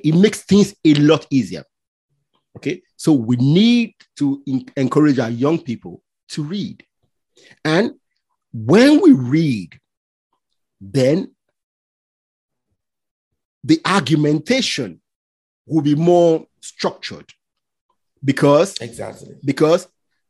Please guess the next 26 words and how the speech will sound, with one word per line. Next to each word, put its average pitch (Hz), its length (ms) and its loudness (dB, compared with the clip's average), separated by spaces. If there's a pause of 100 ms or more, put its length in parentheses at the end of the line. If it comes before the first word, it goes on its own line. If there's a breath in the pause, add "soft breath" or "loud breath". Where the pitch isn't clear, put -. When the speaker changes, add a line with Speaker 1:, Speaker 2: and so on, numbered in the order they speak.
(500)
Speaker 1:
your, 147 240 0
your, 143 380 -4
Speaker 2:
You're 131 120 -4
Speaker 1:
your - 100 2
Speaker 2:
not - 40 -6
coming 220 180 4
Speaker 1:
own 254 60 0
Speaker 2:
from 135 160 -8
ignorant 143 580 -6
places. 127 260 -10 (400)
Speaker 1:
Exactly. 156 680 -6
Speaker 2:
Mm-hmm. - 60 -20 (220)
Speaker 1:
Your, 147 280 -2
your 143 300 -4
arguments, 160 720 -8 (880)
w-, 135 240 -8
you, 139 160 -8
w-, 151 340 0
you, 147 300 0
you, 143 380 2
you 143 500 2
refer 170 760 -2 (180)
to 151 320 -6 (420)
this 202 200 -4
person 165 440 -8 (100)
thinks, 147 300 -6